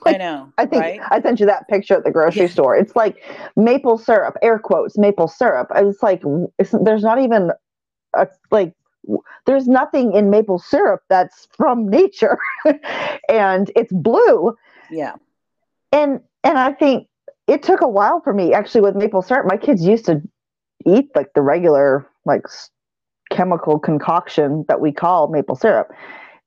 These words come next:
Speaker 1: And I stopped buying it, and I bought, I buy regular, you know, natural maple syrup now. It took a while for me to switch them over, but now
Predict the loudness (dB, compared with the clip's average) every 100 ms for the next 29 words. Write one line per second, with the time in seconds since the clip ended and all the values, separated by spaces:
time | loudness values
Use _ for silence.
0 | -4 -2 0 -2 -2 -4 -4 -4 -2 -2
1 | -4 -4 0 0 2 2 2 -2 -2 0
2 | 2 0 -2 -2 -2 0 0 0 0 2
3 | 2 2 0 -4 _ _ -12 -6 -4 -2
4 | -2 -2 -2 -2 -2 2 0 -2 -2 0
5 | 0 0 -2 -2 _ -20 -12 -2 -2 0
6 | 0 0 0 2 2 2 0 0 2 2
7 | 2 0 -2 0 -2 2 2 0 0 -4
8 | _ _ -4 -2 0 2 0 -2